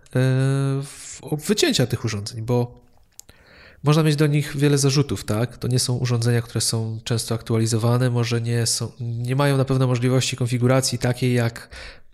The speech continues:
urządzenia konkurencyjnych firm, e, ale są Apple'owe bardzo mocno, bo po pierwsze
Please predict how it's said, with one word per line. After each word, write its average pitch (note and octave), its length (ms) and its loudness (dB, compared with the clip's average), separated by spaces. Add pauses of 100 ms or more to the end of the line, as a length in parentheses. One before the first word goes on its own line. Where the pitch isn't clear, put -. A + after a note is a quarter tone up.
(180)
urządzenia A#2+ 440 2
konkurencyjnych A#2+ 720 2
firm, A#2+ 280 2 (760)
e, C3 420 4 (380)
ale D3 160 4
są D#3+ 400 2
Apple'owe A#2 500 0 (360)
bardzo C3+ 280 4
mocno, A#2+ 420 0 (140)
bo A2+ 580 -2
po B2 80 -4
pierwsze A#2 400 0